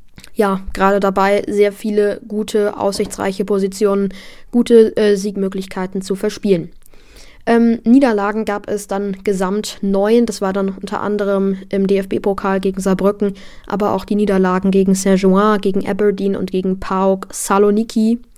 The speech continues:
Also gab es auch dort schon einige Niederlagen im laufenden Wettbewerb. Und dann habe ich eine ganz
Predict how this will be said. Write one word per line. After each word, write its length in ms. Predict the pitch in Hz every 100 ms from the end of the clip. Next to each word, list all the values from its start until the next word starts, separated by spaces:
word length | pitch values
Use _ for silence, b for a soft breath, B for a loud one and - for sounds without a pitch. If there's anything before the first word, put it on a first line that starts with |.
| B B B B
Also 300 | 196 202 196
gab 220 | 185 185
es 80 | -
auch 120 | -
dort 280 | - 185 185
schon 260 | 190 190
einige 440 | 185 190 190 190 196
Niederlagen 720 | 220 220 180 175 185 190 190 190 B B
im 260 | - 202 202 196
laufenden 600 | 190 175 180 196 190 180
Wettbewerb. 580 | 175 - 170 160 156 - - - B B B
Und 140 | - 220
dann 120 | 240
habe 120 | 269
ich 200 | 262 -
eine 240 | 226 220
ganz 240 | 208 202